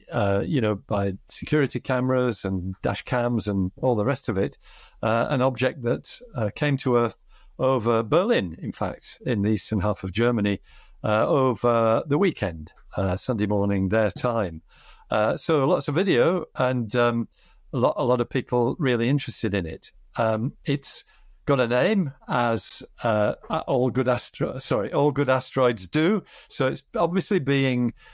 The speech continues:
counted as an asteroid, even though it was a small object. Um, its, uh, name is twenty twenty-four B X one. Um, and you might remember that the way those numbers work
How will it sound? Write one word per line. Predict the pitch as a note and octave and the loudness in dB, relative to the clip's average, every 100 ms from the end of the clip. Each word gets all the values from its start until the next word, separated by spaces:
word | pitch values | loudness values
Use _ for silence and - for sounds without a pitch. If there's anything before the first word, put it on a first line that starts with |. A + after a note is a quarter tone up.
| - - | -20 -10
counted | - D#3+ F3 C#3 | -2 0 0 0
as | A2 G#2 | -2 0
an | G#2+ | 0
asteroid, | G2+ - - F#2+ A2+ | 0 -2 -4 -2 2
even | B2 B2 | 2 2
though | A#2 A#2 | 2 2
it | A2 - | 0 -2
was | B2 F#2+ - - G3+ C3+ - | -4 -4 -6 -14 -16 -16 -12
a | |
small | G2+ - B2 B2 | -8 0 2 4
object. | B2 A2 G2 F2 - - | 2 0 -2 -2 -6 -6
Um, | D#3 A2+ A2+ | 0 0 0
its, | E3+ - - | -4 -8 -4
uh, | C3 G#2 G2+ C3+ C#3+ | 0 2 0 -4 -6
name | C3+ B2+ A2 | -2 0 0
is | G#2 | -4
twenty | - C3 - | -4 -4 -4
twenty-four | C3 A2+ G#2 A#2+ G#2 | -4 -6 -2 0 2
B | B2+ A#2 | 2 2
X | G#2+ - | 0 -4
one. | A#2+ A2+ D#3 D3+ - - - - - _ | -2 0 0 -2 -6 -20 -20 -20 -20 _
Um, | A#2+ A2+ A2 A2 G#2 - - | 0 2 2 0 -4 -6 -2
and | A#2 | 0
you | G#2 G#2 | 2 2
might | A#2 C#3 | 2 0
remember | B2+ A#2+ C#3 G#2+ | 0 2 2 2
that | G2+ - | 0 -2
the | - | 0
way | A#2 A#2 A2 | 2 4 2
those | A2+ A2 F#2+ | 2 2 2
numbers | A2+ A#2+ A2 G2 | 0 2 0 0
work | G2 G#2+ C#3+ | 0 0 -2